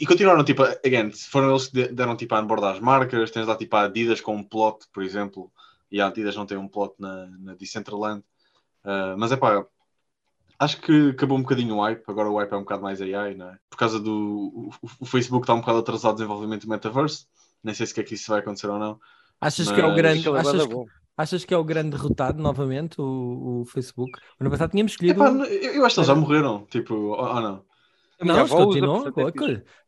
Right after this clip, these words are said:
Speaker 2: já morreram,
Speaker 1: Continuam a fazer
Speaker 2: continuam
Speaker 1: coisas
Speaker 2: a,
Speaker 1: giras.
Speaker 2: continuam a
Speaker 1: Pois.
Speaker 2: investir dinheiro, nunca mais acaba naquilo, portanto
Speaker 1: Pois, pá, não sei, quando, quando, quando eu vir eu posso, posso comentar, ainda não, não vi nada. Mas,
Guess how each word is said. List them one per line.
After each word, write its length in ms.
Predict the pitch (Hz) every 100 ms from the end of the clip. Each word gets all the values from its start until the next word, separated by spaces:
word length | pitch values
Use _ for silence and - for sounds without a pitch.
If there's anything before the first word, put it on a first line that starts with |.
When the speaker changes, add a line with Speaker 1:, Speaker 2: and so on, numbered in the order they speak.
| -
Speaker 2:
já 160 | 131 135
morreram, 280 | 113 147
Speaker 1:
Continuam 200 | - 131
a 40 | -
fazer 160 | 147
Speaker 2:
continuam 100 | 156
Speaker 1:
coisas 120 | 180 233
Speaker 2:
a, 20 | 131 101
Speaker 1:
giras. 140 | -
Speaker 2:
continuam 360 | - 127 139 143
a 20 |
Speaker 1:
Pois. 100 | 170
Speaker 2:
investir 300 | 156 - 160
dinheiro, 260 | 143 151 160
nunca 200 | 165 180
mais 180 | 185 196
acaba 300 | 233 190 196
naquilo, 320 | 233 208 220
portanto 560 | 196 120 117 - 135 165
Speaker 1:
Pois, 220 | 107 - - 123
pá, 100 | 113
não 100 | -
sei, 160 | - -
quando, 240 | 127 131
quando, 180 | 160 151
quando 180 | 156 151
eu 80 |
vir 200 | 127 139
eu 80 | 143
posso, 400 | 131 120 - 113
posso 280 | - 110 -
comentar, 380 | 107 101 104 101 - 101
ainda 120 | 131
não, 80 | 139
não 120 | 101 98
vi 120 | 98
nada. 200 | 98 101 _ _ _ _ _ _ _ _ -
Mas, 720 | 107 104 104 104 101 98